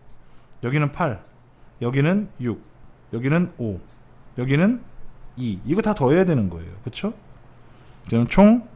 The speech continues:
스물다섯 명이 되겠네요. 자, 그 다음에 턱걸이 횟수인데요. 턱걸이 횟수가 많은 쪽에서 일곱 번째 학생이요. 자, 제일 많은 애, 제일 많은 애들이 십오에서 십팔이네요.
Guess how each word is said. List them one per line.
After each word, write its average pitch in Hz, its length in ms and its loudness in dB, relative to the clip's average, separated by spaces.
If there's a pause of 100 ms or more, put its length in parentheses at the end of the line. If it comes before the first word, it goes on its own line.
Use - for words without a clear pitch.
(120)
스물다섯 180 1120 2
명이 127 320 4
되겠네요. 90 540 -6 (2750)
자, 165 100 6
그 175 60 8
다음에 180 140 6
턱걸이 226 320 4
횟수인데요. 175 600 0 (360)
턱걸이 247 280 2
횟수가 196 420 6
많은 165 400 4
쪽에서 202 300 -4
일곱 175 360 0
번째 180 280 -4
학생이요. 139 420 -6 (300)
자, 135 320 0
제일 214 260 4
많은 180 280 2
애, 175 160 -4 (560)
제일 202 240 2
많은 175 220 2
애들이 170 160 0
십오에서 220 360 -2
십팔이네요. 185 640 -4